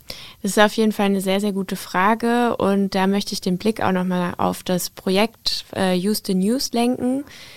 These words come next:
Da gab's ja in der ersten Projektphase schon die Studie, die wir auch in der V R M, äh, und in unseren Titeln dann auch vorgestellt haben und die man sich auch bei der D P A noch immer angucken kann und beim Hans-Bredow-Institut.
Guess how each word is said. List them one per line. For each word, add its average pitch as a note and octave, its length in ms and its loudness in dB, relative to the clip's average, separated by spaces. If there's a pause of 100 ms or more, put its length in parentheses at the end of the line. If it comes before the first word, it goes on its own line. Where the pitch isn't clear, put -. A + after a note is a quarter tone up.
(180)
Da G3 100 0
gab's G3+ 280 2
ja F#3+ 280 4
in F#3+ 180 0
der F3+ 100 -2
ersten G3 260 -2
Projektphase F#3 640 -4
schon F#3 460 -2 (380)
die G3+ 100 2
Studie, B3 640 6
die G#3 140 -2
wir G3+ 180 2
auch G3 100 0
in G3 100 0
der G3 100 0
V G3 180 -2
R F#3+ 160 2
M, G3 460 0 (380)
äh, F#3 340 4
und F#3 220 0
in F#3 80 -2
unseren F#3 280 0
Titeln G3 300 -2
dann F3+ 180 -2
auch F3+ 180 -2 (180)
vorgestellt G#3 600 0
haben F#3+ 360 0
und F3+ 180 -2
die F3+ 80 -4
man F3 180 -2
sich F3+ 180 -8
auch F#3 100 -2
bei F3 120 -6
der E3+ 120 -4
D F3+ 120 -6
P - 140 -10
A F3+ 320 -2 (480)
noch G3+ 180 4
immer G3+ 280 2
angucken A3+ 400 0
kann G#3 300 0
und F#3+ 120 -4
beim F#3+ 240 -2
Hans-Bredow-Institut. G3+ 1040 -4